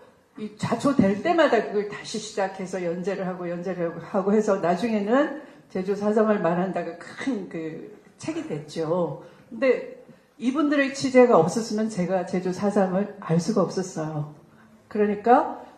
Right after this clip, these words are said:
제주 사삼을 세상에 알리는데 하나의 그 토대를 닦으신 분들이라고 할 수 있고, 정말 참 기자들이십니다. 우리 양조훈 이사장님, 우리 김 기자님 다.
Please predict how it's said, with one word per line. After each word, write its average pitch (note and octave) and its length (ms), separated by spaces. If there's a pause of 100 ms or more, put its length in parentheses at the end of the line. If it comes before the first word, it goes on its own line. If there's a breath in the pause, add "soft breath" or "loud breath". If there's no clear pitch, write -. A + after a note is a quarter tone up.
(120)
제주 A3+ 480
사삼을 A#3+ 760
세상에 A#3+ 720 (200)
알리는데 G3+ 1200 (440 soft breath)
하나의 A#3 640
그 F3+ 380
토대를 F4+ 420
닦으신 G#3 540
분들이라고 E3+ 920
할 G#3+ 140
수 A3+ 160
있고, E3+ 600 (300 loud breath)
정말 A#3 540
참 F4+ 320
기자들이십니다. F3 1000
우리 D#3+ 320 (100)
양조훈 E3+ 880
이사장님, F3 840 (240 loud breath)
우리 D#3+ 160
김 G3+ 200
기자님 F3+ 500
다. D#3+ 460